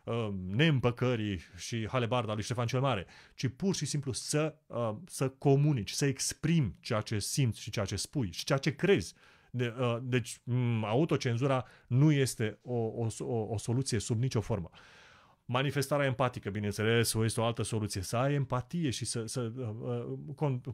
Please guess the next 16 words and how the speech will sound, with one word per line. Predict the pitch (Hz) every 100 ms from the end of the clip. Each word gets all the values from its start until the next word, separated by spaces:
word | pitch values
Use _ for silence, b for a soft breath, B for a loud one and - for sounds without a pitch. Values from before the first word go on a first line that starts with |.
| -
răbdare, | 131 120 113 131 147
condescendență | 123 123 117 120 120 135
față | 143 117 117
de | 107
ceilalți, | - 139 131 127 - -
indiferent | 180 233 226 160 - 127 117
care | 113
ar | 101
fi | - 127 107 -
opțiunile | 127 113 - 131 113 107
și, | - 110 101
și | - - 107 92 B B
părerile | - 123 147 123 107
lor. | 104 98
Pentru | 131 123
că, | 127 135